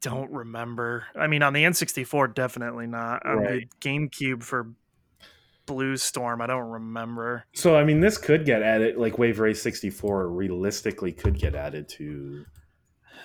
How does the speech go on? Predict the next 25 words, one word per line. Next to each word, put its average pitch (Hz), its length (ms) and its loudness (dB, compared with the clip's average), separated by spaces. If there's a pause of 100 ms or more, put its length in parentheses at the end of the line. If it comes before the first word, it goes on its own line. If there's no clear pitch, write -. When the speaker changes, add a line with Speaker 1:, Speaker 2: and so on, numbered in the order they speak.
(420)
Speaker 1:
Uh, 160 160 12
yeah, 165 400 10
and 139 160 4
I 135 60 2
mean, 139 180 -2
they're 135 180 6
adding 156 200 6
really 139 220 4
weird 131 260 2
stuff 143 260 2
like 123 160 -2
Pokemon 135 440 0
Puzzle 131 380 -4
League, 190 380 -2
so, 135 280 0
like, 120 460 -4 (380)
why 131 300 -2
not? 131 360 2 (3000)
Speaker 2:
Well, 202 280 2
Speaker 1:
Yeah. 135 180 -6 (160)
Speaker 2:
well, 220 100 4
that's 254 160 2
cool. 196 400 2
Uh, 139 340 8 (140)
I, 143 260 0